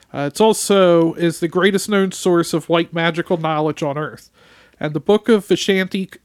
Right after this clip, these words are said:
uh, contains spells of defensive magic, and it's indestructible. Its counterpart,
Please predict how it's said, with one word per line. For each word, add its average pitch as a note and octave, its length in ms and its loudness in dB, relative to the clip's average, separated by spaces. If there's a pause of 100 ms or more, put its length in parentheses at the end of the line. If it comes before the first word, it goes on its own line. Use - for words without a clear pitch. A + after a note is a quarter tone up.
(200)
uh, D#3+ 340 -2
contains D#3 460 -8
spells F#3+ 500 2
of D#3+ 120 -4
defensive C4 520 -2
magic, G#3+ 500 0
and E3+ 140 -6
it's - 140 -6
indestructible. E3+ 800 -2
Its - 180 -8
counterpart, F#3 840 0